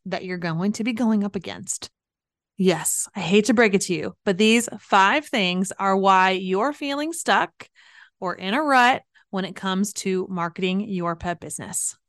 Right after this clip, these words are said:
The first monster is the competition monster. That's right. Competition is increasing everywhere. Maybe your market is, has become completely saturated and overrun with pet sitters.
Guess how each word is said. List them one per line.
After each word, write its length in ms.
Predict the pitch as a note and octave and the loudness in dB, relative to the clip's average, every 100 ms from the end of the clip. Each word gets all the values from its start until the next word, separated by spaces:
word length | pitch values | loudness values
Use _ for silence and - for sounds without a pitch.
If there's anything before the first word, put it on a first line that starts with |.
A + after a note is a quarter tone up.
| _ _ _ _ _ _ _ _ _ | _ _ _ _ _ _ _ _ _
The 220 | G3+ A#3 | 4 4
first 400 | C4 - G3+ G3 | 4 4 4 4
monster 540 | G3+ F#3+ F#3 - G3 F#3+ | 4 6 6 6 4 4
is 160 | G#3 G3 | 2 4
the 120 | A3+ | 2
competition 1040 | - G3+ F#3 F3 G3 - E3+ - F3 E3 D#3+ | 2 2 2 0 -4 -4 -4 -2 -4 -4 -8
monster. 720 | F3+ E3+ E3 D#3+ - D#3+ C#3+ - _ _ - - - | -6 -2 -2 -4 -6 -6 -8 -12 _ _ -20 -20 0
That's 240 | G3+ G3 | 0 2
right. 220 | F3+ - - - _ _ | 0 0 -10 -20 _ _
Competition 800 | - G#3 A3+ C#4 - B3+ C4 B3+ | -4 0 2 0 0 0 0 0
is 260 | - A3 G3+ | 0 -2 0
increasing 880 | A3 G#3+ A3+ A3+ G#3+ A#3 A3 A3 G#3+ - | -2 -2 -2 -2 -2 -2 0 -2 -6 -4
everywhere. 840 | G3+ G#3+ G3 G3 E3+ E3 D#3 A#2 - - - _ _ _ _ - | 0 0 0 -4 -4 -8 -10 -12 -18 -20 -20 _ _ _ _ -2
Maybe 380 | F#3+ F#3 G3 A#3 | 0 2 2 2
your 360 | A#3+ B3 B3+ | 2 4 4
market 520 | A#3+ G#3 B3 F#3+ D#3+ - | 4 4 2 -2 -6 -6
is, 220 | F#3+ - G3 | -8 -6 -6
has 300 | D#3+ G3+ F3+ | -2 0 0
become 320 | F#3 G3 G3 | 0 2 0
completely 560 | F#3+ F#3+ - A#3+ B3+ C4 | 2 0 0 -2 -2 -2
saturated 760 | - A3 A3 G3 F3+ F3 E3+ | 2 0 0 -4 -4 -4 -6
and 100 | F3 | -8
overrun 580 | - G#3 G#3+ G#3+ G3+ F#3 | -4 -2 0 2 2 2
with 200 | F3+ F#3 | -2 -4
pet 280 | - G#3+ G#3 | -6 -6 -6
sitters. 460 | - F3+ D#3+ F#3 | -6 -6 -6 -10